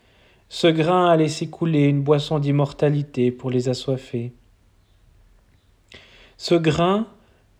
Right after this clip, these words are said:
après qu'on l'eut descendu du bois et planté dans le jardin, a couvert toute la terre de ses branches.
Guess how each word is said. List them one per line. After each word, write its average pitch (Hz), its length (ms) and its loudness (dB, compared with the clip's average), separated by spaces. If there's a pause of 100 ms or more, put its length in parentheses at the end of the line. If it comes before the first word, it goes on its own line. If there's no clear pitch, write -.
(180)
après 156 420 2
qu'on 160 220 4
l'eut 147 180 2
descendu 147 540 0
du 143 140 0
bois 147 340 6
et 143 60 6
planté 143 340 -2
dans 147 120 0
le 139 160 4
jardin, 135 600 0 (840)
a 160 80 -4
couvert 180 540 2
toute 233 200 -2
la 170 140 2
terre 156 320 4
de 156 120 0
ses 147 220 -2
branches. 120 800 -8